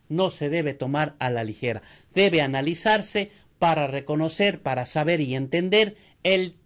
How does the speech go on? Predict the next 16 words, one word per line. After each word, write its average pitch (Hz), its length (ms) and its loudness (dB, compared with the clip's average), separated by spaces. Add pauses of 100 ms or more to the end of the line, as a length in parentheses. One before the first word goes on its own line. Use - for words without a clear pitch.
tipo 269 340 0
de 170 160 2
entidad 170 600 0 (240)
que 160 120 -2
le 160 140 0
conviene. 160 520 0 (360)
Porque 165 260 0
para 160 240 2
saber 185 340 0
el 160 140 0
tipo 202 320 -4
de 165 100 2
entidad 160 460 0
que 151 140 -2
me 147 120 -2
conviene, 226 560 0